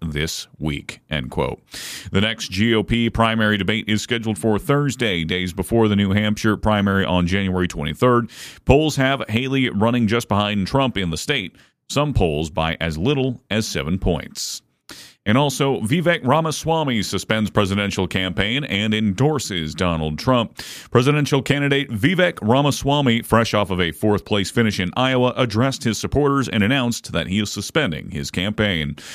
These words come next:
Ramaswamy spoke for just about ten minutes before taking questions and comments from supporters.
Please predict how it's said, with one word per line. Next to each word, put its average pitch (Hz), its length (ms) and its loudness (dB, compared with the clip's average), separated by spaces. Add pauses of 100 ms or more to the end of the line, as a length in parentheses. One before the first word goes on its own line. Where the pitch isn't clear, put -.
(160)
Ramaswamy 107 640 2
spoke 117 340 2
for 110 180 2
just 147 240 -2
about 131 260 -2
ten 202 220 -2
minutes 156 260 -2
before 87 280 -2
taking 82 320 -4
questions 90 420 -2
and 80 140 -2
comments 101 360 0
from 87 240 0
supporters. 123 600 2